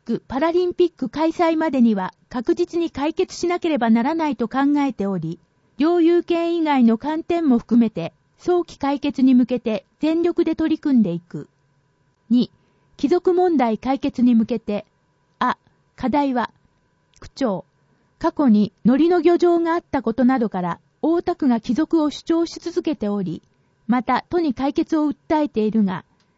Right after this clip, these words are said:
静観しており、積極的に解決する姿勢ではない。い、議会とともに行政は一致協力する必要があるが、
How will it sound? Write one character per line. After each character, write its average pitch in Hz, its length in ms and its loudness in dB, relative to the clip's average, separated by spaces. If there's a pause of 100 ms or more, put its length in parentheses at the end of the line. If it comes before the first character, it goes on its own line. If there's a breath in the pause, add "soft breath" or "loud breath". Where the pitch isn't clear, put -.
(100)
静 339 260 0
観 330 300 -2
し - 60 -16
て 311 140 -2
お 277 140 0
り、 208 220 -4 (100)
積 269 180 -4
極 - 280 -4
的 330 200 -2
に 311 140 -4
解 294 200 -2
決 - 220 -6
す - 140 -8
る 285 80 0
姿 294 300 -2
勢 294 60 -2
で 285 120 0
は 190 120 -4
な 175 180 -4
い。 180 80 -10 (1040)
い、 220 180 0 (560)
議 277 160 0
会 330 220 2
と 320 120 0
と 311 100 0
も 294 160 0
に 285 220 0 (140)
行 311 160 2
政 311 340 0
は 285 80 2
一 339 300 0
致 - 40 -2
協 302 220 0
力 339 240 0
す 330 140 0
る 320 80 4
必 - 200 -4
要 320 220 2
が 302 140 0
あ 285 80 0
る 233 100 0
が、 185 220 -2